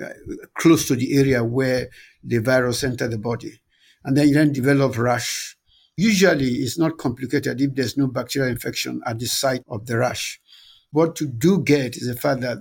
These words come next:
the fluid containing the rash contains a lot of virus. And therefore, when you contact such a person,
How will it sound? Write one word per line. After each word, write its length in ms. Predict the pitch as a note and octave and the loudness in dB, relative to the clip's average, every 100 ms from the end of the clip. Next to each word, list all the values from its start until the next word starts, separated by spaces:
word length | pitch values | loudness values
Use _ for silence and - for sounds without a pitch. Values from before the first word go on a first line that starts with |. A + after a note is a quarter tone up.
| C3+ | -10
the 360 | C3 C3 B2 A2+ - | -4 -4 -2 -6 -8
fluid 600 | - - F#3+ F#3 A2+ - _ _ - | -10 0 4 4 2 -2 _ _ -2
containing 500 | C3 C3 F3 E3+ C3 | -2 2 2 4 4
the 140 | A#2 | 2
rash 340 | B2+ A2+ - - - - | 0 -2 -6 -16 -20 -6
contains 400 | C3 B2+ D3 - | -2 2 2 2
a 80 | B2+ | 0
lot 360 | C3 D3 C#3+ | 2 0 0
of 120 | B2 | -4
virus. 460 | B2 B2+ A#2+ F#2+ - _ _ _ - _ | -2 -2 -4 -8 -12 _ _ _ -20 _
And 160 | C3 A#2 | -6 0
therefore, 400 | C#3 C3+ C3 C3 | 0 0 -4 -2
when 220 | C#3 D3 | 2 2
you 220 | B2+ B2 _ - | 0 -6 _ -4
contact 400 | C#3 C#3 C#3+ - | 0 2 0 0
such 160 | C3+ | -4
a 40 | B2 | -4
person, 440 | B2+ A#2+ C3+ C3 | -6 -6 -8 -10